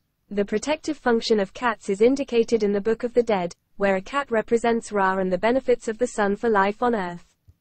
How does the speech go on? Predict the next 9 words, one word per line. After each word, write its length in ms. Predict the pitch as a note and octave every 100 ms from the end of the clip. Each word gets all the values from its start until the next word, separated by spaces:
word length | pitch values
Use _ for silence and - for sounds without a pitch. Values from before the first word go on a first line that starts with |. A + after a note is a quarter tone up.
| _ _ _ _ _
Cat-shaped 580 | - C4+ - B3+ B3 -
decorations 720 | A3 C4+ A#3+ G#3+ - G#3 G3+
used 320 | G3 A#3+ B3+
during 240 | G#3 F#3+ F3+
the 80 |
New 200 | F#3 A#3+
Kingdom 340 | C#4 B3+ A#3 A3+
of 120 | G#3+
Egypt 380 | A#3+ A3 F#3+ F3+